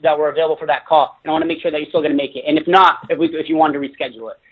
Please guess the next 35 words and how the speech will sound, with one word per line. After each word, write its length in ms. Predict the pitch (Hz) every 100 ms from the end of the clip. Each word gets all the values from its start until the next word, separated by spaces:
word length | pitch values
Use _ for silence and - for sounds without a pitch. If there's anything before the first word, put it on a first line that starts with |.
| -
And 160 | 151
people 200 | 214 196
will 160 | 180 135
look 220 | 156 170
at 140 | 196
you 60 | 196
like, 180 | 160 -
"Wow, 380 | 123 196 190 - - _ _ _ _ _
what 120 | - 180
Simon 220 | 202 196 185
is 120 | 143
doing 180 | 185 165
is, 100 | - _ _ _
I 80 | 143
mean, 200 | 180 175
what, 160 | 180 156
what, 240 | 170 -
what 100 | 165
Hassan's 280 | 160 202 190
doing 160 | 160 180
is 60 |
actually 300 | 160 175 -
a 40 | 160
real 240 | 147 180 156
thing. 220 | 214 214
This 100 | 208
is 80 | 165
a 60 |
real 260 | 127 156 147
business. 400 | 135 240 226 139 _ _
Only 180 | 160 196
my 120 | 190
doctor 340 | - 139 - 165
does 180 | 156 156
that. 300 | 180 -